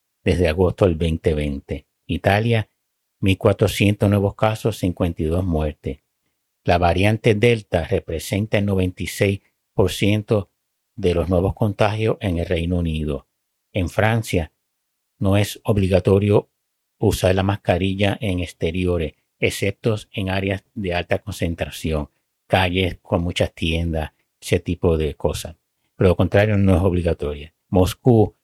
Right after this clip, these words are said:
decreta la vacunación obligatoria por au-, aumento en contagio, y eso es,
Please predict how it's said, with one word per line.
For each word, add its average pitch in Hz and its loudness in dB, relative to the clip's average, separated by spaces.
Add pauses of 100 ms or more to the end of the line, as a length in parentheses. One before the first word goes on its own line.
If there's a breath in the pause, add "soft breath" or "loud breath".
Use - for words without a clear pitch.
(140)
decreta 98 2
la 90 -2
vacunación 90 -2
obligatoria 98 0 (340)
por 92 2
au-, 85 2
aumento 87 0
en 92 2
contagio, 80 -4
y 85 -6
eso - -4
es, 95 0